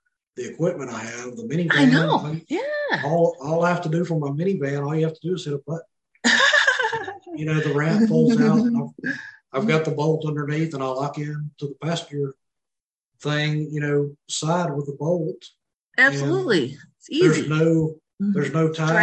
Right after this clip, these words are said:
Speaker 2: Straps.
Speaker 1: down or anything, you know,
Speaker 2: Nothing.
Speaker 1: so
Speaker 2: Yeah. I love
Speaker 1: so
Speaker 2: the
Speaker 1: it's
Speaker 2: easy
Speaker 1: simple
Speaker 2: lock.
Speaker 1: for me to get out.
Speaker 2: You need to make a point and getting out more. I hope you can find some. So is your mom doing your cares right now, like, every day, your mother?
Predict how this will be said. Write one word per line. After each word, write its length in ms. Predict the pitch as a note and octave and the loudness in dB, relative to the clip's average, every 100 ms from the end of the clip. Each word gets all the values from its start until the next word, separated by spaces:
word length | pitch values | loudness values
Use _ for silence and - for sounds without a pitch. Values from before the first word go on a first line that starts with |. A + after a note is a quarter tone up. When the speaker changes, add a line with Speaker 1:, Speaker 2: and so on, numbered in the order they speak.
| G3+ | 2
Speaker 2:
Straps. 80 | D#3 E3 | 2 -2
Speaker 1:
down 180 | D#3+ | -4
or 60 | D#3 | -6
anything, 280 | F3+ - C3+ | -8 -8 -6
you 60 | C3+ B4 B4+ | -4 -4 -4
know, 60 | E4+ | -2
Speaker 2:
Nothing. 140 | D#3 C3 | -2 -4
Speaker 1:
so 160 | - - F#4+ | -14 -16 -10
Speaker 2:
Yeah. 540 | A4+ A4+ G#3 E3 C#3+ - - - | -6 -6 0 0 0 -8 -20 -6
I 120 | - F4+ | 0 4
love 220 | E4+ C4 | 6 4
Speaker 1:
so 40 | |
Speaker 2:
the 60 | - | 4
Speaker 1:
it's 100 | G#3 | 4
Speaker 2:
easy 220 | G3 E3+ | 4 2
Speaker 1:
simple 120 | D3+ B2 E3+ | 2 0 0
Speaker 2:
lock. 40 | |
Speaker 1:
for 100 | F#3+ | -2
me 120 | F3+ E3+ | -2 -2
to 60 | |
get 160 | E3 E3 | -2 -2
out. 360 | F3+ G3+ C#3+ - _ _ _ _ - - - | -2 -4 -8 -14 _ _ _ _ -20 -20 -4
Speaker 2:
You 100 | E4+ | -2
need 160 | B4 A#4+ | 0 0
to 80 | |
make 160 | F4+ F4 | -2 -2
a 40 | |
point 280 | C4+ C#4+ C4+ | -2 0 0
and 80 | A3 | 2
getting 180 | A3+ G3+ | 2 2
out 160 | G3 | 2
more. 100 | F3 | 2
I 80 | F3+ | 0
hope 220 | B3 D4 | 2 -2
you 60 | D4+ | -2
can 180 | B3 A#3 | -6 -2
find 240 | F#3+ G3 | -2 -2
some. 160 | F#3+ - | -12 -12
So 100 | B3 | -4
is 240 | A3+ A3 | -2 0
your 120 | D4+ | 0
mom 240 | C#4 B3+ C4 | 2 2 2
doing 180 | B3+ A#3+ | -2 -2
your 140 | A3 | -2
cares 320 | G#3+ F3+ F#3+ | 2 0 4
right 180 | G#3+ G3 | 0 2
now, 220 | G#3 G#3+ | 0 2
like, 180 | F#3+ - - | 0 -4 -4
every 240 | E3+ E3+ | -4 -4
day, 320 | D#3+ D#3 F3 - | -4 -2 -4 -8
your 100 | E3+ | -6
mother? 440 | D#3+ D#3 F#3 F#3+ | -4 -2 -2 -4